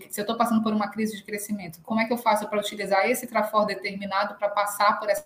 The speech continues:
crise de crescimento e conseguir, é, é, ter, ter algum tipo de ganho, né?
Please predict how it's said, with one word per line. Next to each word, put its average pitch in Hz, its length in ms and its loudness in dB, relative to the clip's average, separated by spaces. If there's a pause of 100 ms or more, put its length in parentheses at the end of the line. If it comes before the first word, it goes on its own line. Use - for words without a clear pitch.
crise 190 280 -10
de 185 100 -8
crescimento 208 640 -2 (300)
e - 60 -10
conseguir, 254 960 4 (680)
é, 185 1200 6
é, 165 140 -2 (360)
ter, 254 340 8
ter 240 120 8
algum 240 260 8
tipo 233 280 0
de 214 160 0
ganho, 214 440 4
né? 180 300 4